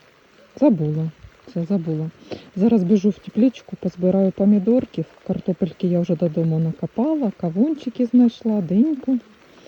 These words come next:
І ще помідорки назбираю і буду додому їхати. Я тут уже пролила люфу. З люфою я вам розказувала, розстроїлась, вона взагалі не в'яжеться,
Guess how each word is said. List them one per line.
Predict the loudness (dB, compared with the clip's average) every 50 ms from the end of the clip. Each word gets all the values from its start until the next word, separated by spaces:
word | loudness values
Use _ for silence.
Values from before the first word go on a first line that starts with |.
| -20 -20 -20 -20 -20 -20 -20 -20 -20 -20 _ -20 -20 -20 _ _ _
І | -4
ще | -4 2 2 4 4 4 2 -2 -4 0
помідорки | 4 4 6 4 4 2 0 -2 -2 -2 -2 -2 0
назбираю | 0 0 0 -2 -2 -2 0 2 2 2 2 2 2 2 2 0 -6 -14 -10 -6
і | -6 -6 -4 -6
буду | -6 -4 -4 -4 -4
додому | -4 -6 -4 -4 -4 -2 -2 -2 -2 -4 -4 -6
їхати. | -10 -10 -10 -12 -12 -12 -12 -20 -20 -16 -16 -16 -14 -14 -14 -14 -14 -16 -20 _ -20 _ _ _ _ _ _ _ _ _ _ _ _ _ _ _ _ _ _ _ _ _ _ _ _ _ _ _ _ _ _ _ _ _ _
Я | -10 -10
тут | -8 -10 -12 -8 -6
уже | -6 -4 -4 -6 -6
пролила | -4 -2 0 0 2 2 2 2 2 2 2 2 2
люфу. | 2 0 0 -2 -6 -2 2 4 4 4 4 0 -4 -12 -18 -20 -20 -20 -20 -20 -20 -20 -20 -20 -20 -20 -18 -8 -2
З | 0
люфою | 0 0 0 0 0 2 2 4
я | 4 4
вам | 4 4 2 0
розказувала, | 0 -4 -2 0 0 2 2 2 0 2 2 2 0
розстроїлась, | 0 -2 -4 -6 -4 -2 -2 0 0 2 0 0 0 0
вона | 2 4 4 4 4
взагалі | 2 0 -2 0 0 0 0 0 0
не | -2 -2 -2
в'яжеться, | -2 0 0 0 -2 -2 -4 -6 -4 -6 -8